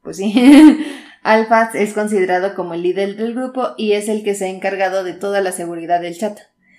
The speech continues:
De hecho, él menciona que, por ejemplo, lo que más o menos hace es de que va redireccionando todas las direcciones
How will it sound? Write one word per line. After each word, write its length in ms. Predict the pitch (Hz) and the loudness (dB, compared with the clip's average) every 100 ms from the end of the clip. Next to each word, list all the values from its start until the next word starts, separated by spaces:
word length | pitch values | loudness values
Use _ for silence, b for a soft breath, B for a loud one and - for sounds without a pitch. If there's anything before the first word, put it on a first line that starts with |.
| b b b | b b b
De 180 | - 196 | -6 -4
hecho, 260 | 190 220 208 | -2 -2 -2
él 140 | 202 | 0
menciona 560 | 202 202 208 202 202 208 | -2 -4 -6 -4 -6 -6
que, 80 | 202 | -8
por 160 | 170 | -8
ejemplo, 320 | 185 196 190 | -6 -4 -4
lo 240 | 180 175 175 | -4 -4 -6
que 680 | 190 180 180 170 - _ _ _ | -4 -4 -4 -8 -12 _ _ _
más 380 | 196 202 214 226 | -10 -6 -4 -4
o 80 | |
menos 320 | 220 214 220 226 | -4 -4 0 0
hace 320 | 220 226 208 | 0 -2 -6
es 80 | 202 | -6
de 120 | 208 | -8
que 120 | 196 | -6
va 880 | 175 180 185 185 185 185 175 160 _ _ _ _ _ _ _ _ _ _ _ - | -2 0 0 -2 -2 -4 -6 -10 _ _ _ _ _ _ _ _ _ _ _ -14
redireccionando 1160 | 185 202 185 185 185 202 190 196 214 285 427 _ _ _ _ _ _ _ _ | -4 -2 0 0 -4 -6 -6 -6 -6 -8 -10 _ _ _ _ _ _ _ _
todas 400 | 196 196 196 190 | -2 0 0 0
las 1300 | 175 160 156 160 160 160 160 - - - - - _ _ _ _ _ - | 0 0 -2 -4 -6 -10 -12 -16 -18 -20 -20 -20 _ _ _ _ _ -6
direcciones 800 | 196 180 - 220 202 - - | -2 -2 -2 -4 -4 -10 -18